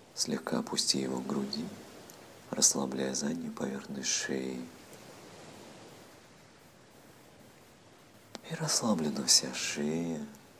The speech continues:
Расслабление стекает по плечам. Расслаблены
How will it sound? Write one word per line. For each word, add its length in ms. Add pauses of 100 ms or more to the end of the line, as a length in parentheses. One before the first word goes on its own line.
(680)
Расслабление 760
стекает 540
по 140
плечам. 840 (1800)
Расслаблены 720